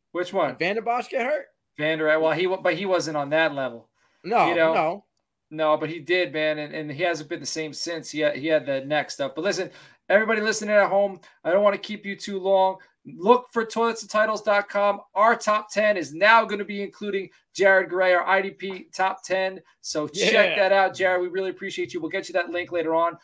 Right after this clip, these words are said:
Speaker 1: Uh, Mike D, Dirty Jobs, he did the Lord's work this evening, uh, producing for us in the background. Joe Clark, Nino Brown.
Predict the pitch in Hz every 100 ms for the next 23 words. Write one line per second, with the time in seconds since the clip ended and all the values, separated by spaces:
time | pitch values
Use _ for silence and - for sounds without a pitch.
0 | _ _ 160 156 156 156 196 196 208 208
1 | 196 202 190 156 196 190 185 _ _ -
2 | 208 196 180 180 196 180 156 190 185 190
3 | - 196 185 190 196 _ _ - 147 -
4 | 143 180 196 - 190 190 190 185 185 160
5 | 175 180 180 180 165 151 185 190 - 180
6 | 175 - 175 175 170 170 175 170